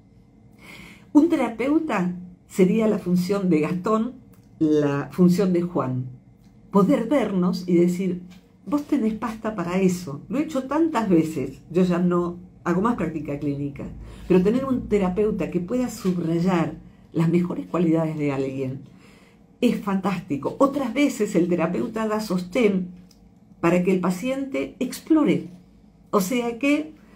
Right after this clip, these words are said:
ofició de madre o padre durante veinticinco años sin poder hacer ninguna otra cosa. Es más común en la mujer.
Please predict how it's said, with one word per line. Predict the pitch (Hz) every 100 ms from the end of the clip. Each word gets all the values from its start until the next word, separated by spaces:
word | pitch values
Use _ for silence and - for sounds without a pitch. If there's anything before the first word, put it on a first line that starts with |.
| - - - - -
ofició | 214 - 214 - 269 269
de | 254 247 226 208 190 - -
madre | 214 220 220 247 277 262 269 277 - - _ _ -
o | 175 175
padre | - 226 269 269 269
durante | 196 185 185 180 - 180 175 175
veinticinco | 175 202 190 202 - 185 - 277 277 262 220
años | 202 214 220
sin | - 240 254 269
poder | 214 202
hacer | 202 226 226
ninguna | 208 240 233
otra | 170 160
cosa. | 143 143 143 143
Es | 175
más | 185 180
común | 175 180 180
en | 170
la | 156
mujer. | 147 - 139 127